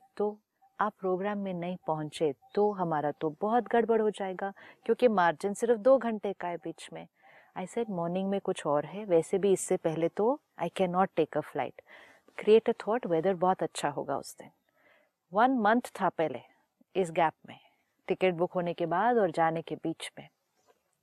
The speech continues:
बीच में कई दिन फॉग भी आई, वो फिर पैनिक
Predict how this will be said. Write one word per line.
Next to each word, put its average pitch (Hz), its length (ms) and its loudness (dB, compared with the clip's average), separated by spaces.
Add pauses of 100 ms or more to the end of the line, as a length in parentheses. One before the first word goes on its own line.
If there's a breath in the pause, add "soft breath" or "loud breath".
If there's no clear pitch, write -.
(440 soft breath)
बीच 233 240 0
में 220 160 0
कई 196 160 6
दिन 190 220 0
फॉग 160 360 2
भी 170 120 -2
आई, 156 220 -6 (260)
वो 165 160 -2
फिर 202 180 -4
पैनिक 208 320 0